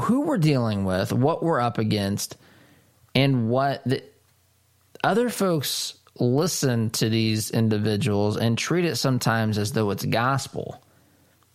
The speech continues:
And so this will help, I guess, us understand what they really think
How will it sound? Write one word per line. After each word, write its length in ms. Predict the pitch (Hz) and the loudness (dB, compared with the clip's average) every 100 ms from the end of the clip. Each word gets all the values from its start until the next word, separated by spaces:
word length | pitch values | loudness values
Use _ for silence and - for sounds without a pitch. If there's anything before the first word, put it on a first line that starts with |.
| _ - | _ -2
And 180 | 110 107 | 0 0
so 460 | - 110 107 107 - | 0 2 0 -2 -2
this 300 | 110 120 - | -2 0 0
will 360 | 120 113 107 - - | 0 0 -4 -8 -2
help, 280 | 120 113 - | 0 0 -2
I 120 | 107 101 | 0 0
guess, 260 | 107 113 | 0 -2
us 100 | 98 | -2
understand 840 | 104 101 92 - 110 101 90 95 - - _ _ _ _ _ - | 0 0 0 0 0 0 0 -4 -8 -20 _ _ _ _ _ -4
what 220 | 120 113 | -2 0
they 140 | 107 | 0
really 280 | 98 107 80 | 0 0 -2
think 500 | - 120 98 - - | 0 0 0 -4 -10